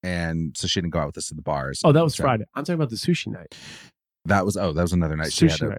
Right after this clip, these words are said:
Speaker 1: to work.
Speaker 2: But I wanted, that was a, that was a really funny thing though, is that, uh, Lo and I had sushi.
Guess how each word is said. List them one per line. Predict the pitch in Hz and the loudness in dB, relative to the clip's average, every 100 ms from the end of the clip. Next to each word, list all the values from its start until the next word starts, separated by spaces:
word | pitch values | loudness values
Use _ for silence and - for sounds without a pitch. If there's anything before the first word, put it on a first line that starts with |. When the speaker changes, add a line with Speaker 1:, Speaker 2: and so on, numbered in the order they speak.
| - - | -8 -4
Speaker 1:
to | 78 | -2
work. | 69 - - | -2 -8 0
Speaker 2:
But | 170 | 2
I | 170 | 2
wanted, | 170 156 | 0 -2
that | 156 | -2
was | 139 | -2
a, | 131 - | -4 -4
that | 139 | -2
was | 143 131 | 0 2
a | 123 | 2
really | 117 | 2
funny | 107 123 113 | 0 -2 -2
thing | - 123 107 | 0 0 0
though, | 90 - - | -4 -12 -6
is | 123 110 | -4 0
that, | 110 - - - - _ _ - | 0 -2 -8 -12 -14 _ _ -6
uh, | 104 101 | -4 0
Lo | 107 120 131 | 2 4 4
and | 123 | 0
I | 120 | 0
had | 113 101 98 98 | 0 -2 -8 -12
sushi. | - - 160 - 104 | -4 0 0 -2 -12